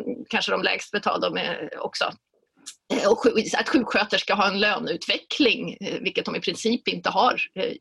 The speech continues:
just nu. Och, och såna frågor. Jag förstår att de är viktiga, men de får inte förblinda oss för vad folk gör. Och det stora problemet för sjuksköterskor nu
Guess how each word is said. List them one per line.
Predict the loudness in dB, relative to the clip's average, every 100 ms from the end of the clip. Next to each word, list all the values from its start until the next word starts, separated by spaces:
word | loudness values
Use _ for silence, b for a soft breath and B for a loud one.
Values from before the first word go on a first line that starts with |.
| _
just | -8 -6
nu. | -4
Och, | -6 -8
och | -8 -4 -6 -6 -10
såna | -4 -2 0 -2 -4 _ 0
frågor. | 2 2 -2 B B B B
Jag | -2
förstår | 2 6 6
att | 4 -2 -16 -4
de | 2 4
är | 4
viktiga, | 2 2 2
men | 4 4
de | 4
får | 4
inte | 4 2 -8 -4
förblinda | 0 2 4 4 2
oss | 2
för | 2
vad | 4 2
folk | 0 -2 -2
gör. | 0 2 2 0 2
Och | 4
det | 4
stora | 4 2 2
problemet | 2 2 2 0
för | 0
sjuksköterskor | 2 2 0 2 2 2
nu | 0 0